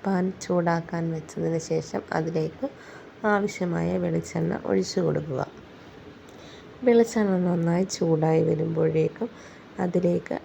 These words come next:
ആവശ്യത്തിനനുസരിച്ചുള്ള കടുക് ഇട്ട് കൊടുക്കുക. കടുകിട്ട് കടുക് നന്നായി പൊട്ടി വന്നതിലേക്ക് ആവശ്യത്തിനുള്ള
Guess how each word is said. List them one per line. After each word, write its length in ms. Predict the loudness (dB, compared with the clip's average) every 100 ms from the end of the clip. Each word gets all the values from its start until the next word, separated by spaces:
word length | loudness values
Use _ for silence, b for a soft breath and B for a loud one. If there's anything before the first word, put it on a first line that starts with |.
| -2 2
ആവശ്യത്തിനനുസരിച്ചുള്ള 1300 | 4 2 0 -2 -2 0 0 0 0 -2 -2 -4 -2 -4 B B B 0
കടുക് 380 | 2 4 4 2 0 -2
ഇട്ട് 180 | 0 2 4
കൊടുക്കുക. 400 | 2 0 0 -2 -2 -16 -20 -20 -20 -20 -20 -20 -20 -20 -20 -20 -20 -20 -20 -20 -20 -20 -20 -20 -20 -18 -2 4
കടുകിട്ട് 540 | 6 4 2 0 -4 -4 -2
കടുക് 340 | 0 2 4 4 2
നന്നായി 400 | 2 2 2 2 0
പൊട്ടി 300 | -2 2 2
വന്നതിലേക്ക് 800 | 2 0 -2 -2 -2 -2 -2 -4 -4 B B B B 2 4
ആവശ്യത്തിനുള്ള 880 | 4 2 0 -2 0 -2 -2 -2